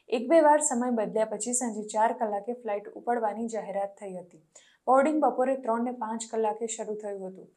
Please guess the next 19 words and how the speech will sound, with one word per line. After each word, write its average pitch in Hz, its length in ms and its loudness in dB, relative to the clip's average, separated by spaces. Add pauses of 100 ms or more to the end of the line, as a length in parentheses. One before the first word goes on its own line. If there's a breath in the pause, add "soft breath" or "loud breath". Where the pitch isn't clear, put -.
(360 soft breath)
ફ્લાઇટમાં 294 500 2
એ 226 100 -2
સી 277 180 -4
બંધ 233 260 2
હોવાથી 214 380 0
ગભરામણ 220 640 -4
અને 240 160 -4
બેચેની 226 480 -4
થઈ 226 220 -6
રહી 196 220 -6
હતી. - 240 -10 (280 soft breath)
બોર્ડિંગ 269 420 4
પૂરું 294 240 0
થયા 226 260 2
બાદ 226 260 2
આશરે 240 300 -6
ચાલીસ 226 580 -2
મિનિટ 220 260 -8
પછી 208 460 -6